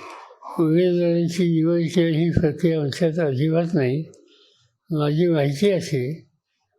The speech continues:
की तीन पक्ष आता एकत्र येत आहेत. राष्ट्रवादी काँग्रेस पक्ष, काँग्रेस पक्ष, उद्धव ठाकरेंच्या नेतृत्वाखालचा पक्ष.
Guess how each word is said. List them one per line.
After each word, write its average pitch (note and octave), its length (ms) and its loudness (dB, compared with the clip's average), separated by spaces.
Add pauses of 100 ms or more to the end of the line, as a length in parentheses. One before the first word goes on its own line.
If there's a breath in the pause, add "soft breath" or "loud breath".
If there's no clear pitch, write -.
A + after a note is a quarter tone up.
(160)
की D#3+ 200 -2
तीन F#3+ 400 -2 (120)
पक्ष F3 280 0
आता E3+ 300 0
एकत्र E3 440 0
येत D3 380 0 (120)
आहेत. B2+ 160 -2 (1000)
राष्ट्रवादी D3+ 600 0
काँग्रेस C#3+ 460 0
पक्ष, D#3 320 -2 (140)
काँग्रेस D3 440 -2
पक्ष, C#3 340 -6 (720 loud breath)
उद्धव E3 260 0 (100)
ठाकरेंच्या D#3 540 0
नेतृत्वाखालचा D#3 1200 -2
पक्ष. A#2+ 240 -10